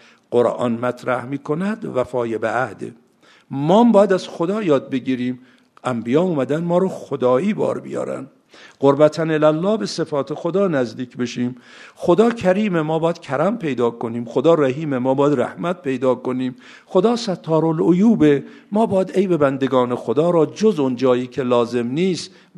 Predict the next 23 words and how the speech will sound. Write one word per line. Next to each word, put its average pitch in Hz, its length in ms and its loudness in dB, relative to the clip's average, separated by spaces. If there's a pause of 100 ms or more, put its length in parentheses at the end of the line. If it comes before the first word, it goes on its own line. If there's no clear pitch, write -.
(140)
بپوشانیم 139 840 0
و 170 100 4
هاکذا. 147 680 2 (380)
خدا 147 500 0
وفای 123 500 0
به 110 120 -8
عهد 175 360 -6
داره، 143 340 -2 (300)
ما 117 120 -2
باید 139 200 -2
وفای 107 420 -4
به 98 100 -6
عهد 180 300 -6
داشته 180 300 -8
باشیم. 135 400 -12 (520)
حالا 196 200 2
این 240 360 -2
عهد 160 440 -4
با 131 160 6
خدا، 180 600 2 (1080)
با 165 140 6
بندگان 127 720 0
خدا، 98 440 -4